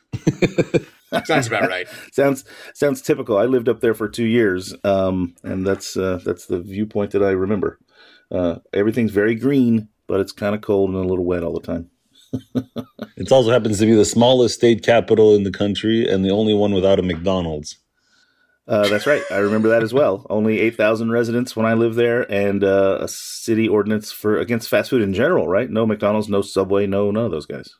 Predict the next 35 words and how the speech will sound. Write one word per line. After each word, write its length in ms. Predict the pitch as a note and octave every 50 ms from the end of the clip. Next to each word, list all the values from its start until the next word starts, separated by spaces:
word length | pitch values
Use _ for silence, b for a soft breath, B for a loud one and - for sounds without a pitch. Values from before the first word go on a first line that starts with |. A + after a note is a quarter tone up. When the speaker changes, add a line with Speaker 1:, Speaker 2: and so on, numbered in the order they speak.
| _ -
Speaker 2:
That 120 | C3+ C3
does 160 | A#2 C#3+ C3+ A#2+
sound 220 | D3+ C#3+ B2 A#2
very 400 | A#2 A2 G#2+ A#2 A2 A2+ A2+ A2+
on 220 | A2 A2 G#2 F#2+
brand 340 | F2 G2 F#2+ F#2 F2+ F2 E2
for 80 | - F2+
the 80 | F#2
capital 400 | - - G2 F2+ - - F2 E2
of 80 | D#2+ D2
Vermont. 440 | D#2+ D#2 D2+ D#2 D2+ D2 C#2 - - _ _ _ _ _ _ _ _ _ _ _ _ _ _ _ _ _
Bernie, 260 | C3+ C#3 C#3+ D3 D3
Speaker 1:
Exactly. 260 | - E2+ F2+ E3 E3
Speaker 2:
Bernie 180 | E3+ E3+ E3 D#3
would 140 | C3+ C#3 A2
be 60 | G#2+
Speaker 3:
<laughs> 80 | A2 -
Yeah, 60 | -
Speaker 2:
proud. 220 | G#2 F2+ D#2+ D2+ -
Speaker 3:
pretty 240 | B2 - A2 G#2+ - -
much. 260 | - - - - - b b b b b -
Speaker 2:
Um, 520 | A2 A#2+ A#2+ A#2+ B2 B2 A#2+ A#2+ A#2 A#2 - _ _ _ -
Speaker 3:
I 40 | G#2
think 260 | G2 - - A2+ G#2+
he 260 | - A2+ G#2 G2 F#2 F2+
is. 240 | E2 D#2+ - - _ _ _ _ _ _ B B B B B B
Speaker 2:
So, 440 | - - D3+ C#3+ C#3 C3+ C3 - -
so 160 | - D3 D3
Sam, 280 | C#3 - G#3+ G#3+ E3+ C3+
you 140 | B2 C#3+
were 220 | D#3+ F#3+ F#3+ F3+ E3
the 440 | C3+ C#3+ C#3 C3+ C3+ C3 B2+ A#2+ - - B2+
mixological 1200 | A#2 A2+ C3+ E3 - - G#3 E3 C#3+ C3+ C#3+ D3 C#3+ D3+ D3 - - C#3+ B2 A#2+ A#2 A2 - -
wizard 840 | A2+ G2+ F#2+ G2 G#2 A#2+ B2+ B2+ A#2 - G2+ F#2+ F2+ E2 D#2+ D2+ - - _ -
of 460 | G#2+ G2+ F#2+ F2+ E2 D#2+ - -